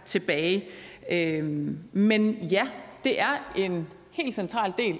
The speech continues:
af regeringens, øh, reformprogram, at vi vil sammenlægge tidlig pension og seniorpension.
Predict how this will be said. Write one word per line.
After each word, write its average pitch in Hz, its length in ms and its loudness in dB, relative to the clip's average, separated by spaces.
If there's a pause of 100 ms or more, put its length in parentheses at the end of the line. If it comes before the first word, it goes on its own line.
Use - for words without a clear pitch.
af 190 140 0
regeringens, 175 720 -4
øh, 156 320 -6 (320)
reformprogram, 180 680 0 (400)
at 214 120 2
vi 247 80 2
vil 214 120 0
sammenlægge 196 420 0
tidlig 262 280 0
pension 180 400 -2 (360)
og 214 80 -6
seniorpension. 147 800 -4